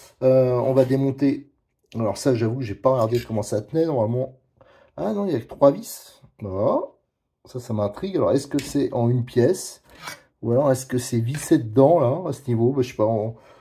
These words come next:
on va démonter. Euh, je vais le mettre en pièces et on va pouvoir voir. Alors, je vais en profiter pour faire les photos du petit collier.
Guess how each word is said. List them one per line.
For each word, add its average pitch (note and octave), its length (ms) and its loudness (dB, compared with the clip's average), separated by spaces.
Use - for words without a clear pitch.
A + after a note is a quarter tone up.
on B2+ 80 -4
va C#3 120 8
démonter. C3+ 680 4
Euh, B2 160 2
je A#2 160 2
vais D3+ 80 0
le D3 120 -8
mettre C#3+ 340 0
en C3 80 0
pièces - 520 -4
et B2+ 140 0
on A#2+ 300 -2
va B2 140 2
pouvoir B2+ 260 2
voir. A#2+ 180 0
Alors, F#2 300 -10
je - 100 -18
vais A2+ 60 -6
en A2 40 -6
profiter A#2+ 400 -6
pour A#2+ 140 -10
faire B2 120 2
les G#2+ 100 0
photos D#3 400 -4
du B2 160 -10
petit B2 340 -8
collier. C3 600 -4